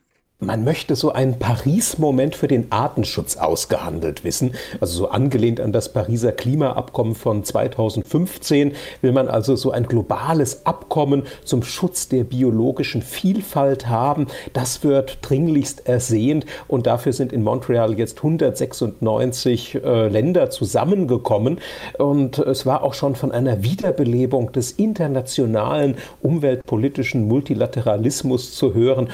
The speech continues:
um eben das Artensterben und den Verlust von Ökosystemen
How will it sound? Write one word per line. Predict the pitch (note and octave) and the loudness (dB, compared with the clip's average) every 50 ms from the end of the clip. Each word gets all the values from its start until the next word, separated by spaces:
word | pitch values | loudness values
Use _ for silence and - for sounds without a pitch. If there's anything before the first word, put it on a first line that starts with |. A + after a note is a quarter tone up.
| - - - - | -8 -10 -2 0
um | D#3+ E3 E3 | 2 2 2
eben | - - C#3 C#3 C3 A#2+ | 2 2 2 2 4 2
das | - G2 - - - | 0 0 -2 -2 0
Artensterben | G2 G2+ A2 - - B2 - - - A#2+ A2+ A2+ A#2 A2 A#2+ B2 - | 2 2 2 0 -2 -6 -8 -4 0 2 2 2 2 2 0 -2 -2
und | C#3+ C#3 C#3+ | -2 -2 0
den | C3+ A2+ G2+ | -2 -2 -2
Verlust | - - A2 G2 A#2 A#2 - - | -2 -2 -2 0 -2 -2 -4 -6
von | - - A2 - - | -4 -4 -4 -2 -2
Ökosystemen | - B2 B2 - A#2+ A2 - A2+ - - - A#2+ A2+ A2+ G#2+ | -2 -2 0 0 -2 -2 -2 -4 -4 0 2 2 2 2 0